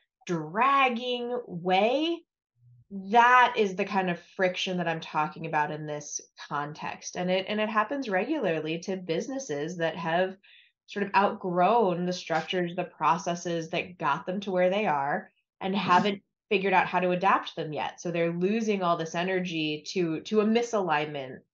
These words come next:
Speaker 1: right, between where they started and where they are now.
Speaker 2: And where they wanna go.
Speaker 1: Exactly.
Speaker 2: Right. Yeah. Yeah.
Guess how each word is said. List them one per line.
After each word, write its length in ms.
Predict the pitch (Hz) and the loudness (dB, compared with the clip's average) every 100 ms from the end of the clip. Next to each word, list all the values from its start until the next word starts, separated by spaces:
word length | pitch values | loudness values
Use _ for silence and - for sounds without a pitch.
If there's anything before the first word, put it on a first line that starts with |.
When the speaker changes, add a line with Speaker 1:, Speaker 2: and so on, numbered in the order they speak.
| _ | _
Speaker 1:
right, 280 | 185 151 139 | -4 -4 -2
between 400 | 165 - 170 160 | -6 -4 -4 -2
where 160 | 156 | -4
they 100 | 147 | -2
started 600 | 139 - 196 208 202 202 185 | -4 0 2 4 2 0 -2
and 260 | - 165 | -4 -4
where 140 | 151 151 | -2 -2
they 160 | 147 | -2
are 340 | 135 139 143 - _ - | 0 0 -2 -8 _ -16
now. 320 | - - - _ _ _ _ _ _ _ _ - | -12 -12 -14 _ _ _ _ _ _ _ _ 0
Speaker 2:
And 120 | 120 | 6
where 120 | 113 | 6
they 80 | 107 | 8
wanna 240 | 98 90 | 6 4
go. 300 | - - - - _ _ _ - | 2 0 0 -10 _ _ _ -6
Speaker 1:
Exactly. 600 | 156 160 143 - - - | 0 2 2 -2 -16 -6
Speaker 2:
Right. 180 | - - - _ - | -2 -2 -6 _ -6
Yeah. 200 | - - - _ - _ _ _ _ _ | -4 -4 -12 _ -20 _ _ _ _ _
Yeah. 260 | 101 95 | 0 2